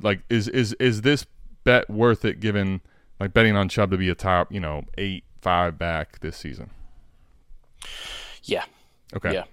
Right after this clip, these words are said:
Speaker 1: 'Cause I agree. I just wanted to make sure, you know.
Speaker 2: And, too, like you said, too, it's a, what, half point for the running backs for perception, or for reception. So those receiving running backs not as boosted up.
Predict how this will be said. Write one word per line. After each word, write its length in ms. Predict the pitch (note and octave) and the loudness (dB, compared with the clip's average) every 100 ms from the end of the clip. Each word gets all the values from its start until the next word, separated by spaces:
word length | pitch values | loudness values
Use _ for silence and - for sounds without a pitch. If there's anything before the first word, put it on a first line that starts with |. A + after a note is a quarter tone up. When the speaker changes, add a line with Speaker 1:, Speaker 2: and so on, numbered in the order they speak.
| _ | _
Speaker 1:
'Cause 160 | B2 A#2+ | 4 8
I 140 | C#3 | 8
agree. 320 | A2+ A2+ F#2+ | 8 4 2
I 80 | F2 | 2
just 160 | F#2+ - | -2 -2
wanted 180 | F#2+ | -4
to 60 | F2 | -4
make 180 | E2+ E2 | -4 -4
sure, 280 | - E2 D#2 | -6 -6 -8
you 60 | E2+ | -10
know. 180 | D#2 D#2 - - - - | -10 -12 -16 -20 -18 -4
Speaker 2:
And, 380 | D3 D#3 D#3+ C3+ | -4 0 -2 0
too, 160 | C3+ | 0
like 200 | A#2 G#2+ | 0 -2
you 100 | G#2+ | -4
said, 220 | G2+ F#2+ | -6 -8
too, 160 | - F#2+ | -8 -10
it's 180 | F2+ - | -10 -10
a, 220 | F#2+ F2+ - - | -10 -12 -14 -14
what, 180 | F#2+ | -12
half 240 | - A#2 - | -4 -4 -4
point 260 | - G#2+ | -6 -6
for 140 | - G#2+ | -6 -8
the 100 | G2 | -6
running 240 | G2 G2 F#2+ | -6 -6 -4
backs 240 | G2 - | -6 -8
for 180 | - F2+ | -14 -14
perception, 560 | - - - G2+ - _ | -10 -8 -4 -6 -6 _
or 140 | G#2+ G2 | -4 -4
for 180 | - F#2+ | -8 -8
reception. 520 | F#2 G#2 G2 G2+ G2 | -6 -6 -4 -8 -8
So 280 | - F#2+ - - - - - - | -6 -6 -6 -14 -14 -16 -18 -4
those 220 | A2+ A2 | -2 -2
receiving 500 | G#2 G#2 C#3 A#2 G#2+ | -2 0 2 2 2
running 280 | G#2 G#2 G2+ | 2 0 2
backs 340 | G2 G2 - G2+ | 2 2 0 -6
not 220 | G2 F#2 | -6 -6
as 100 | F2 | -6
boosted 420 | G#2 G2 - F#2+ | -6 -6 -8 0
up. 320 | F#2+ F#2+ - | 0 0 -4